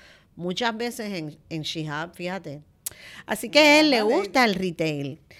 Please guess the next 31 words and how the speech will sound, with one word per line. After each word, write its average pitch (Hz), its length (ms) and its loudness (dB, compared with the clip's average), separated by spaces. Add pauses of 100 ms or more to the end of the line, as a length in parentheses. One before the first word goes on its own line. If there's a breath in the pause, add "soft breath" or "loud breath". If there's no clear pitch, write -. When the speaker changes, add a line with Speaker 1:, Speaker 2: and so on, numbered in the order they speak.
(440 loud breath)
Speaker 1:
Y, 190 640 -10 (260)
y, 190 80 -8
y 190 60 -2
eso 208 160 -4
es 226 80 -4
buenísimo. 254 720 -6
Y 190 180 -6
él 247 320 0
tiene, 302 460 -2 (140)
es, 202 120 -6 (560)
es 285 520 -2 (880)
tremendo, 156 520 -2
de 151 100 -4
verdad. 156 420 -4
Es, 165 200 -6
es 165 180 -8
bien 170 760 -6 (200)
artsy, 180 880 -4
eh, 156 680 -2 (880 loud breath)
eh, 165 480 -10 (760)
yo 180 300 -6
creo 190 160 -2
que 190 80 -4
va 185 100 -2
a 180 60 -6
ser 180 160 -6
un, 180 100 -6
de 170 320 -4
verdad, 160 320 -4
estoy 175 260 -8
bien 185 520 -6